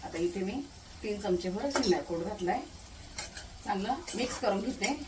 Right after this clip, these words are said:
झाकण वगैरे बिलकुल ठेवायचं नाही. कोकम घातल्याने भेंडीचा कलर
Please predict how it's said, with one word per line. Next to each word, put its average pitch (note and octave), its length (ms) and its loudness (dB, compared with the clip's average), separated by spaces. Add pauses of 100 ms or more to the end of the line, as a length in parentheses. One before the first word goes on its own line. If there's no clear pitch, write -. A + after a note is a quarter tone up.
(800)
झाकण C4+ 300 10
वगैरे A3 260 8
बिलकुल B3 280 2
ठेवायचं A3+ 400 4
नाही. F3 160 10 (680)
कोकम C4+ 320 6
घातल्याने C#4 420 6
भेंडीचा D4 340 6
कलर B3 200 8